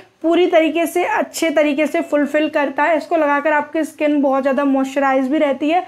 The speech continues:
Fresh भी feel करती है, ज़्यादा sticky feel नहीं करता। जैसे पतंजलि का एलोवेरा जेल है, उसको लगाने के बाद आपकी skin बहुत ज़्यादा sticky, sticky feel करती है। जब आप ऐसे touch करते हो तो स्किन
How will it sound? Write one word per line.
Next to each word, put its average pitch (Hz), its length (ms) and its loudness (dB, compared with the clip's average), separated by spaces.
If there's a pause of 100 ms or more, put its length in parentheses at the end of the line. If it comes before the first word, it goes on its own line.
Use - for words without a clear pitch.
(400)
Fresh 311 240 4
भी 370 120 4
feel 349 200 2
करती 320 360 2
है, 359 100 0
ज़्यादा 311 280 4
sticky 339 380 -2
feel 330 220 0
नहीं 320 180 2
करता। 311 220 0
जैसे 311 160 0
पतंजलि 294 520 0
का 320 120 0
एलोवेरा 285 380 2
जेल 285 260 2
है, 294 60 2
उसको 302 200 -4
लगाने 285 360 0
के 302 80 -2
बाद 311 140 2
आपकी 302 260 -2
skin 349 300 -4 (440)
बहुत 311 220 2
ज़्यादा 320 260 4
sticky, 339 440 -2
sticky 311 300 -2
feel 302 200 0
करती 285 140 2
है। 285 60 2
जब 302 80 6
आप 302 140 4
ऐसे 294 200 2
touch 311 200 0
करते 294 280 0
हो 277 60 0
तो 320 60 0
स्किन 320 320 -2